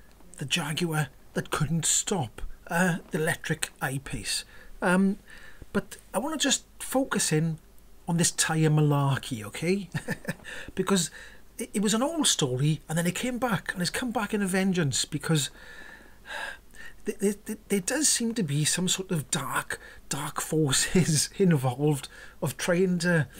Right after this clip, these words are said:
uh, really dig down deep on E Vs and say they're a load of rubbish. Um,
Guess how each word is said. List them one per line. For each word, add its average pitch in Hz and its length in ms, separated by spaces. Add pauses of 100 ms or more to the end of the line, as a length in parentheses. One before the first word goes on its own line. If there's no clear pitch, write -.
(400)
uh, 247 220 (100)
really 165 520 (480)
dig 151 280
down 151 320
deep 156 340
on 147 300 (260)
E 156 200
Vs 131 460 (120)
and 151 100
say 139 260
they're 147 180
a - 20
load 131 240
of 127 120
rubbish. - 500 (260)
Um, 175 380